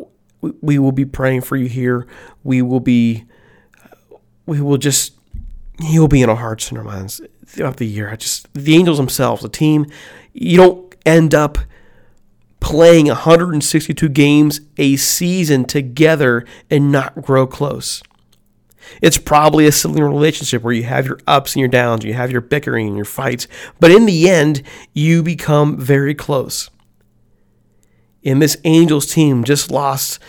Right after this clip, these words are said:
somebody who was vital in the clubhouse, vital as a human being. You won't find,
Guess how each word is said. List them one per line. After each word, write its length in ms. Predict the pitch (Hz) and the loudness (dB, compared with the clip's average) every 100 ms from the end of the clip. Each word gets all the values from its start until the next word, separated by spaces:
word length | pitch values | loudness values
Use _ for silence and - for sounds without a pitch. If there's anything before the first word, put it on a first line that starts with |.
| - | -20
somebody 560 | - - 208 151 135 147 | -8 2 2 4 0 0
who 460 | 135 143 131 139 - - _ | 0 0 0 -4 -12 -20 _
was 320 | - 139 151 | -4 2 2
vital 460 | 131 127 135 131 170 | 2 -2 -4 -2 0
in 100 | 151 | 0
the 60 | 147 | -2
clubhouse, 640 | - 131 - - - - _ _ _ _ _ _ _ _ _ _ _ _ _ _ _ _ _ | -4 -8 -8 -12 -14 -16 _ _ _ _ _ _ _ _ _ _ _ _ _ _ _ _ _
vital 320 | 143 147 147 | 2 4 4
as 120 | 151 151 | 2 0
a 40 | |
human 300 | 147 143 123 | 2 2 2
being. 380 | 127 120 98 - _ _ _ _ _ _ _ _ _ _ _ _ _ _ _ _ _ _ _ _ _ | 0 -2 -4 -10 _ _ _ _ _ _ _ _ _ _ _ _ _ _ _ _ _ _ _ _ _
You 180 | - 175 | 2 6
won't 220 | 196 - | 6 6
find, 680 | - - 151 175 139 127 110 | 0 -2 0 2 0 0 -2